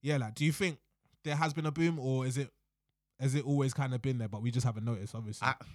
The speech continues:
Speaker 2: no, because I think
Speaker 1: Circumstances
Speaker 2: it's
Speaker 1: change.
Speaker 2: always actually been there because
Speaker 1: Yeah.
Speaker 2: a lot of these, um,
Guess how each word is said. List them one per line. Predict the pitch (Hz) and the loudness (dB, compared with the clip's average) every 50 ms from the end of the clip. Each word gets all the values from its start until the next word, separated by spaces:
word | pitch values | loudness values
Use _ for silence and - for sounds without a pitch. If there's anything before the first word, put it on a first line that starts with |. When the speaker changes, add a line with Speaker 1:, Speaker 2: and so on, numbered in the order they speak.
| - - | -8 -4
Speaker 2:
no, | 120 117 113 | -2 0 0
because | 107 117 - 120 110 101 - | 0 0 0 0 0 0 0
I | 139 | 2
think | 120 113 139 113 - 131 117 107 | 4 4 4 4 2 -2 -2 -2
Speaker 1:
Circumstances | - 113 | -4 -4
Speaker 2:
it's | 107 101 | -2 0
Speaker 1:
change. | 123 117 110 | 0 0 2
Speaker 2:
always | 113 113 107 104 | 2 0 0 -2
actually | 98 - - 110 101 | -4 -4 -6 -6 -6
been | 92 110 110 | -6 -6 -6
there | 107 92 85 | -6 -6 -6
because | 82 87 - - 90 113 | -8 -8 -8 -4 0 2
Speaker 1:
Yeah. | 143 131 120 110 101 - - _ _ - | 4 4 4 2 0 -4 -10 _ _ -6
Speaker 2:
a | 101 | -2
lot | 104 110 143 135 | -2 0 0 -2
of | 120 110 | -2 -4
these, | - 123 113 110 107 101 104 | -4 -4 -2 -2 -2 -2 -2
um, | 101 98 98 92 95 95 92 90 90 90 90 | -2 -2 -2 -2 -4 -6 -8 -8 -10 -12 -14